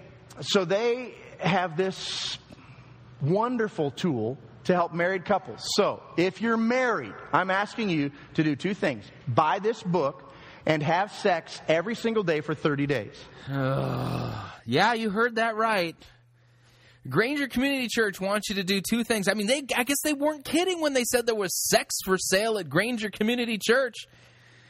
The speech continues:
Speaker 2: They want you to buy a book and have sex for thirty days.
Speaker 1: Those two things. Yeah, both. Both. Buy the book. It's at both cafes. It's in the bookstore.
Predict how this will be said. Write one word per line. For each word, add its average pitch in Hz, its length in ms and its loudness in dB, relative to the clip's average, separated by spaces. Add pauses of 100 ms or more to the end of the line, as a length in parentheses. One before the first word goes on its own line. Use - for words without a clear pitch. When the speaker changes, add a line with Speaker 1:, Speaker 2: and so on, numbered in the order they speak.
(640)
Speaker 2:
They 180 260 2
want 202 220 2
you 214 100 -2
to 196 60 2
buy 190 260 4
a 220 100 2
book 208 340 0
and 196 120 2
have 208 220 2
sex 233 400 0
for 185 100 2 (120)
thirty 302 260 4
days. 262 560 2 (3000)
Speaker 1:
Those 196 180 4
two 247 200 2
things. 156 340 -2 (1400)
Yeah, 190 180 4 (300)
both. 170 540 2 (160)
Both. 165 420 0 (160)
Buy 180 240 4
the 285 120 0
book. 254 360 0 (520)
It's 185 180 2
at 151 160 0
both 226 360 2
cafes. 262 880 0
It's - 180 0
in 175 100 2
the 160 80 2
bookstore. 240 680 2